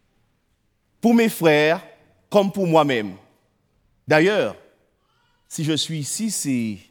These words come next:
en partie, en grande partie, grâce à ces intercessions. Merci, Mère. Dieu qui prie. Dieu qui te supplie.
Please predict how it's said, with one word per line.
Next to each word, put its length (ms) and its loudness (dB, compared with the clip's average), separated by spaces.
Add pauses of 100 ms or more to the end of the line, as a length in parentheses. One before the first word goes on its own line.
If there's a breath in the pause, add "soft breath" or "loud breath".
(500)
en 100 -8
partie, 460 -8
en 80 -6
grande 340 -2
partie, 500 -2 (680)
grâce 200 0
à 60 0
ces 220 -4
intercessions. 720 -8 (1200)
Merci, 340 0
Mère. 460 -6 (3500)
Dieu 240 -4
qui 160 -8
prie. 560 -10 (1600)
Dieu 200 -4
qui 160 -6
te 120 -4
supplie. 840 -10